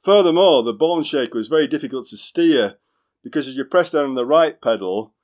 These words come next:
it pulled the steering to the right-hand side. There weren't any chains as yet. And then if you pulled it to the left-hand side,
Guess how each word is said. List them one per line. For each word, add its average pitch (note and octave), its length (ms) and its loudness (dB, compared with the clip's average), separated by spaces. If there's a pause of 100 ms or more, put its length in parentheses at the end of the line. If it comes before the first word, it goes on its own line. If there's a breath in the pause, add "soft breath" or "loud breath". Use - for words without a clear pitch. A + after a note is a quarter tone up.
(280)
it - 160 -14
pulled C3+ 260 -4
the A#2 60 -12
steering B2 340 -6
to G#2+ 80 -14
the G#2+ 120 -4
right-hand A#2+ 600 -2
side. F#2+ 540 -8 (320)
There A2+ 100 -14
weren't B2 180 -14
any G#2+ 100 -14
chains B2 720 -8 (100)
as G2 160 -12
yet. G2 520 -8 (440 soft breath)
And C3 140 0
then D3 260 4
if B2 80 -6
you C3 60 -6
pulled E3 220 0
it B2+ 80 -10
to C3+ 60 -4
the C3+ 40 0
left-hand D3 460 0
side, G#2+ 560 -2